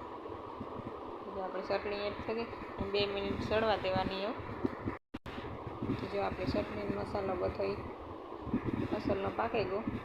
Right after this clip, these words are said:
ને આમાં જો તેલ આખ-, આપણે આખું ઉપર દેખાય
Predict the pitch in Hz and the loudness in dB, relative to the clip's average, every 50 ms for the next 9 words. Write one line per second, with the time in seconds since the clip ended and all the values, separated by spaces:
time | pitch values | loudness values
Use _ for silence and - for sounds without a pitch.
0 | - - - - - - - - - 202 190 190 190 135 - - 202 98 98 - | -6 -8 -8 -8 -8 -8 -8 -8 -8 -6 -2 0 0 0 0 0 0 0 0 0
1 | 196 - - - 196 196 196 196 196 - - 190 - - - - - - - 190 | 0 2 2 2 4 4 4 2 2 0 -2 -6 -6 -4 -4 -4 -4 -2 -2 0
2 | 190 190 190 - - - 226 262 - - - - - - - - - - - - | 0 0 0 0 -2 -2 -4 -4 -4 -6 -8 -8 -8 -8 -8 -8 -8 -8 -4 0
3 | 220 208 - - 196 185 - 196 196 196 - 196 190 220 | 0 0 2 4 2 4 4 4 2 4 2 2 2 0